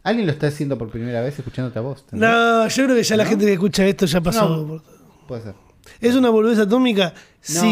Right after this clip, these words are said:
Speaker 2: sí.
Speaker 1: sí, pero no dejemos de hacer cosas porque son una boludez. Eso
Speaker 2: Qué
Speaker 1: me parece
Speaker 2: cringe.
Speaker 1: importante.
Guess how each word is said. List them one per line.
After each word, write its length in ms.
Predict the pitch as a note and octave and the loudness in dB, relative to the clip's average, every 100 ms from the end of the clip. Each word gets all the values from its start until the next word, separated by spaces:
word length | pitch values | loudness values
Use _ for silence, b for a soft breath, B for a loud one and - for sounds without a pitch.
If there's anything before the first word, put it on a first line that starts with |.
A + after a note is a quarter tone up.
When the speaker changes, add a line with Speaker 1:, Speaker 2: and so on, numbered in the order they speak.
| F#3+ | 2
Speaker 2:
sí. 40 | D#3+ | -2
Speaker 1:
sí, 300 | A3 A#3+ A#3+ | -4 -2 0
pero 220 | A3 F3+ | -2 -2
no 200 | F3 A3+ | -4 -6
dejemos 440 | A#3 - C4 B3+ | -6 -4 -4 -2
de 80 | F#3 | -4
hacer 260 | D3 E3 D#3 | -6 -8 -6
cosas 480 | F#3+ - G3 - - b b | -8 -4 -4 -4 -14 b b
porque 260 | - B2+ B2 | -8 -6 -8
son 160 | - C3+ | -8 -6
una 120 | A#2+ | -4
boludez. 400 | A#2 G#2 G2 - | -4 -4 -10 -12
Eso 180 | B2 C#3+ | -12 -2
Speaker 2:
Qué 60 | E3 | -2
Speaker 1:
me 40 | |
parece 80 | G3 | 0
Speaker 2:
cringe. 540 | G#3+ G#3 E3 - D#3+ D#3+ | 0 0 -2 -2 -2 -4
Speaker 1:
importante. 280 | - F2+ | -8 -20